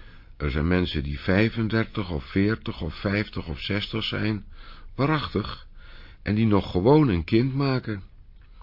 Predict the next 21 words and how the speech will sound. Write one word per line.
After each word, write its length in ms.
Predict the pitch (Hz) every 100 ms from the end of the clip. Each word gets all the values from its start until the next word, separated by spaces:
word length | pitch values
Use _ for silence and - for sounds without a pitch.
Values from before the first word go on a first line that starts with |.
| - - - - - - - -
Zijn 360 | - 107 117
die 180 | 110 107
ouders 380 | - 107 92 95
al 140 | 92
dicht 220 | 95 113
bij 140 | - 92
de 120 | 92
kaalheid 500 | - 101 92 87 78
genaderd, 800 | - 92 123 117 78 - - - - - - -
dan 140 | - 95
geven 280 | 101 95
ze 100 | 92
die 200 | 90 87
eigenschap 640 | - 117 120 110 - 85 -
van 160 | 80
verminderde 480 | 82 87 110 101 82
haargroei 680 | 85 107 120 - 87 92 113 - - -
over 380 | - 120 123 110
aan 160 | 87 80
hun 160 | 78
kinderen. 480 | 76 101 127 131 107